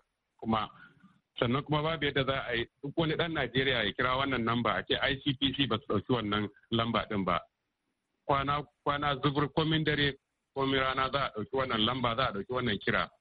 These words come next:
Kaga za a yi amfani da iyo, da wannan namba ɗin kuma ba za a caji mutum ko da sisin kobo ba. To kaga wannan shi da ake kira toll free line. To wannan wata dama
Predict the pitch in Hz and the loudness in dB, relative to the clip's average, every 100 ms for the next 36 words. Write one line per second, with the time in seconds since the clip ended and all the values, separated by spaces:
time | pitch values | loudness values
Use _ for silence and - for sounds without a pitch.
0 | _ _ _ - 123 127 143 143 131 113 | _ _ _ -2 0 0 0 0 0 0
1 | 107 131 120 127 120 113 117 104 117 135 | 0 0 -2 0 0 0 -2 -2 0 0
2 | 117 123 113 117 123 151 131 113 139 127 | 0 2 0 -2 0 0 0 0 0 -2
3 | 117 107 127 117 110 104 135 113 113 107 | -2 0 0 0 -2 0 0 0 -2 -2
4 | 101 - 104 95 87 - _ _ _ _ | -2 0 2 2 0 -4 _ _ _ _
5 | - - 135 151 151 123 127 127 131 - | -4 -2 0 0 0 -2 0 0 0 -2
6 | 127 107 - 139 135 120 123 110 104 95 | -2 -2 -2 -2 0 2 2 2 0 -4
7 | - _ _ _ _ - 113 147 151 135 | -10 _ _ _ _ -6 -2 0 0 -2
8 | 135 131 131 143 | 0 0 0 -2